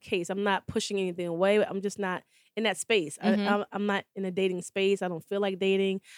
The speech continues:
Speaker 1: I love being single,
Speaker 2: Mm-hmm.
Speaker 1: just your own house, your own space.
Speaker 2: <laughs>
Speaker 1: If I don't wanna cook, I don't have to."
Speaker 2: Yes.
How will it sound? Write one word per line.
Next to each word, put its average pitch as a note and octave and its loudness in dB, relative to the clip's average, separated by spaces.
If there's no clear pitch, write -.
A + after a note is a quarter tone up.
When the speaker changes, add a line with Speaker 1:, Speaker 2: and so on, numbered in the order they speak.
Speaker 1:
I F#3 0
love F#3+ 0
being F#3+ 2
single, F#3+ 0
Speaker 2:
Mm-hmm. F3 -2
Speaker 1:
just F#3+ -2
your G3+ -2
own F3+ -6
house, F#3 -2
your F3 -2
own F3+ -4
space. G3 2
Speaker 2:
<laughs> C4+ -2
Speaker 1:
If F#3 0
I F#3+ 4
don't F#3+ 0
wanna F#3 -2
cook, A3 4
I F#3 4
don't E3+ 0
have G#3+ 4
to." G#3+ 8
Speaker 2:
Yes. - -